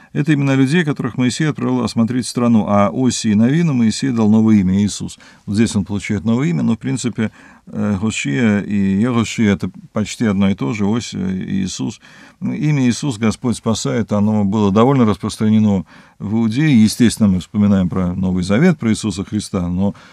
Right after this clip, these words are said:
до тех пор это было самое обычное иудейское имя. А, и смысл его Господь спасает, я уже сказал. Э, вот, м, здесь оно тоже будет играть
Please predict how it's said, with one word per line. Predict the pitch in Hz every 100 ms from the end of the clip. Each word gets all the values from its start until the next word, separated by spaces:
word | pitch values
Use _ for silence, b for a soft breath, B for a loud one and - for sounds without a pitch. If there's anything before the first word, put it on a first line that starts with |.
| B -
до | - 107 87 110 151 147 117 107
тех | - 113 87
пор | 131 143
это | 123 107
было | 107 107
самое | 92 117 117 110
обычное | 98 98 90 101 92 85 b b
иудейское | 107 92 101 92 - 95
имя. | 98 98 82 80 B B B B B
А, | - 101 98
и | 98
смысл | 95 151 151 123
его | 110
Господь | 104 98 117 104
спасает, | 120 113 165 165
я | 143
уже | 127 113
сказал. | - 117 104 107 107
Э, | - 104
вот, | 98 92 107 - -
м, | 107 101 101 98 101 101 101 107
здесь | 92 135 123
оно | 110 101 117
тоже | 107 120 110 110
будет | 101 92 92 107 98 110
играть | 98 101 92